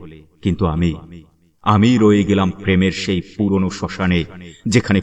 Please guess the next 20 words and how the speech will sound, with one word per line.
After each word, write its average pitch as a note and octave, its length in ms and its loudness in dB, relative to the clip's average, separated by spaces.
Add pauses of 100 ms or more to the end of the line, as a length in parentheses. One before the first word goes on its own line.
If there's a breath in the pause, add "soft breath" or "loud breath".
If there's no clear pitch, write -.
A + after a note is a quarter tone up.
(120)
কবির F#2+ 340 2
হৃদয় G2 440 2
পুড়ে F2+ 260 -4
যায়, E2+ 320 0 (400)
কিন্তু G2 200 0
সে G#2 200 -2 (100)
আগুন F#2 340 0 (180)
কখনো F#2 480 2
নেভে F2+ 380 0
না। E2 260 0 (720)
তুমি B2 140 2
কি - 120 -4
জানো, F#2+ 340 2 (680)
পুড়ে C3+ 200 6
যাওয়ার C3 260 2
মধ্যেও F#2 540 2 (280)
এক F#2 200 -2
ধরনের A2 320 2
সুখ - 540 -4
রয়েছে। E2+ 580 -4